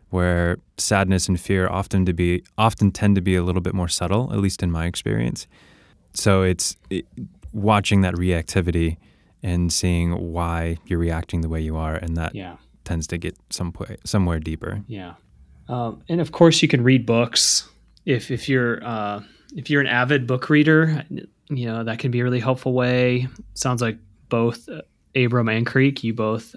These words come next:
Speaker 2: uh, benefited from some reading about the types. And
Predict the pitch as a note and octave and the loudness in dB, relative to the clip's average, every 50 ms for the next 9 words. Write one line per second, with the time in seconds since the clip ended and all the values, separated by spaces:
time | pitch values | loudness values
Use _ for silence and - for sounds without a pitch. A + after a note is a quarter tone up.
0 | - - A#2 A2 G#2+ G2+ G2+ A2 G#2+ G#2+ G#2 - A#2+ A2 A2 G#2+ A2 - A2 G#2+ | -12 -10 -8 -6 -6 -6 -6 -6 -6 -6 -6 -6 -6 -6 -6 -8 -8 -10 -8 -8
1 | G#2+ G2+ - - A2+ G#2 G2+ G2 G2+ G#2 G#2+ A#2 B2 B2+ C3 C3+ C3+ C3 - _ | -8 -8 -8 -8 -6 -6 -6 -4 -4 -2 -2 -2 0 0 0 0 -2 -2 -6 _
2 | - - - G2 G2 G2+ A2 - B2+ B2 - C3+ C3+ C#3 C#3 - - - - - | -12 -8 -6 -6 -6 -6 -6 -8 -10 -6 -4 -4 -4 -4 -4 -6 -8 -10 -10 -10
3 | - - _ E3+ A2 G#2+ G2+ G2 G2 | -10 -12 _ -14 -12 -12 -12 -12 -14